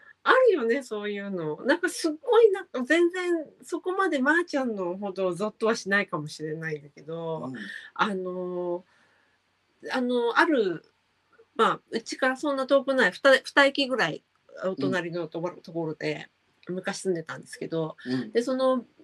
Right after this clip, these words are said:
Speaker 1: あ、大通り沿いにバス停があるんですよ。
Speaker 2: うん。
Speaker 1: で、そこのバス停の前にパブがあって、
Speaker 2: うん。
Speaker 1: で、そこで、あの、立ち寄って、で、そこからまあ、私たちは出て、別のとこに行く予定だったんだけど、そのバス停に男性が一人座っててね。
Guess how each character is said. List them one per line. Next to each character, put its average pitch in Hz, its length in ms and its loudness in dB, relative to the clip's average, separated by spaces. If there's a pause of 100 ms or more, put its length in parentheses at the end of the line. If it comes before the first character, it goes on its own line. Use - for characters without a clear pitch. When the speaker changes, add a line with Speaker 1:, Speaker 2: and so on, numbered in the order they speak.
(280)
Speaker 1:
あ、 196 160 0
大 277 180 2
通 277 160 2
り 262 160 -2
沿 254 180 4
い 240 40 0
に 240 360 -2 (120)
バ 208 100 -2
ス - 120 -16
停 302 160 4
が 285 100 2
あ 269 60 4
る 220 100 2
ん 165 40 -6
で 160 60 -12
す - 160 -12
よ。 151 160 -8 (140)
Speaker 2:
う 160 140 4
ん。 - 40 6
Speaker 1:
で、 214 80 2
そ 226 120 -6
こ 247 100 2
の 233 300 4
バ 233 160 4
ス - 100 -12
停 247 560 6
の 240 140 0
前 247 220 4
に 170 80 -4
パ 220 140 -4
ブ 190 120 -4
が 160 100 -8
あ 156 60 -4
っ - 60 -10 (200)
て、 185 360 0
Speaker 2:
う 233 80 -12
ん。 220 240 -10
Speaker 1:
で、 226 120 0
そ 233 100 -2
こ 233 140 2
で、 226 400 6 (640)
あ 190 180 2
の、 160 720 -6
立 - 300 -14
ち 196 160 -6
寄 185 100 2
っ 185 40 -6
て、 160 460 0 (200)
で、 240 80 2
そ 262 80 2
こ 262 60 -6
か 294 100 6
ら 285 80 8
ま 220 220 4
あ、 - 80 -8 (320)
私 233 260 0
た 196 100 -6
ち 151 100 -6
は 147 80 -2
出 175 160 -2
て、 147 440 0
別 202 200 -4
の 240 80 2
と 233 80 6
こ 208 80 -4
に 151 140 -4
行 143 100 -10
く 170 120 -4
予 160 100 2
定 165 180 -2
だ 170 80 -2
っ 165 80 -10
た 139 120 -8
ん 123 80 -12
だ 123 60 -20
け 147 120 -16
ど、 151 200 -4
そ 160 120 -14
の 160 80 -12
バ 196 140 -4
ス - 100 -16
停 285 140 2
に 262 120 -2
男 302 220 6
性 311 160 2
が 302 80 2
一 302 180 2
人 214 80 4
座 180 220 -6
っ 170 80 -8
て 185 140 -4
て - 100 -20
ね。 170 300 -6